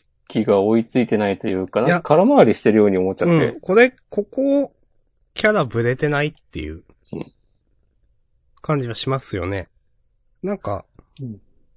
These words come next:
Speaker 2: や、ここまで読んで、
Speaker 1: うん。
Speaker 2: なんか、いやー、そん、わかるん、こういうのを描きたいっていうのはわかるんだけど、
Speaker 1: うん。
Speaker 2: なんかキャラ違くない？みたいな、このキャラと。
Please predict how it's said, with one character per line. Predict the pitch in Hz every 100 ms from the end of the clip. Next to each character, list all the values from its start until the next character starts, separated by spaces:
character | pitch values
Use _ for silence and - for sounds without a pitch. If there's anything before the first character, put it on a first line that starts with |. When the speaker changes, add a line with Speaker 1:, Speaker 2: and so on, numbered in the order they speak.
| _ _ _
Speaker 2:
や、 | 156
こ | - 175
こ | 254
ま | 262
で | 170
読 | 180 185
ん |
で、 | 131 117 95 - _ _ _ _ _ -
Speaker 1:
う | 92
ん。 | 73 _ _ _ _ _ _ _ _ _ _ _ _ _ -
Speaker 2:
な | 175 170
ん |
か、 | - 95 - _ -
い | 143
や |
ー、 | 147 143 143
そ | - -
ん、 | 190 220 - _
わ | 151 156
か | - 370
る | 320 175
ん、 | 139 127 113 95 _ _ _ _ _
こ | - 226
う | 277
い | 285
う |
の | 175
を | 139
描 | 175
き | -
た | - 247
い |
っ |
て | 180 -
い | 151
う |
の | 135
は | 120
わ | 123
か | 180
る | 202
ん | 135
だ | 107
け | 110 101
ど、 | 110 95 - _ _ _ _ -
Speaker 1:
う | 110
ん。 | 92 92 180
Speaker 2:
な | 277
ん |
か | 175
キ | - 185
ャ |
ラ | 208
違 | - 117 131
く | - 170
な | 175
い？ | 156
み | 101
た | 90
い | 87
な、 | - -
こ | -
の | 110 104
キ | 101
ャ |
ラ | 90 85
と。 | - -